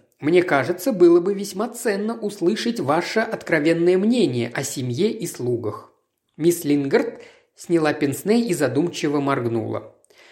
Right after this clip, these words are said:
«Что же, откровенно говоря, сначала мне показалось, что я попала в сумасшедший дом. Леди Шевенегор постоянно что-то видится, и сэр Жервас, который ведет себя как... э, как король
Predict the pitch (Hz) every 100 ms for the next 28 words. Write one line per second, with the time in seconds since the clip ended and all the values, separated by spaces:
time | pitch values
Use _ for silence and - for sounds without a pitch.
0 | - - - - _ - 262 190 151 127
1 | 147 - 165 - 208 226 254 226 208 226
2 | 294 269 220 - 254 240 208 220 214 208
3 | 190 302 277 - - 180 226 226 185 196
4 | 214 214 214 180 170 - 175 180 180 147
5 | 120 113 107 - _ _ _ - 175 269
6 | 208 214 - 185 185 160 233 294 - 214
7 | 185 180 220 214 196 - 202 196 185 147
8 | 196 202 202 202 - 202 202 - - _
9 | 185 180 170 175 170 175 170 269 285 -
10 | 143 160 147 139 143 165 - 151 151 160
11 | 160 - - - - - - - 135 127
12 | - - - - 190 220 190 135 117 -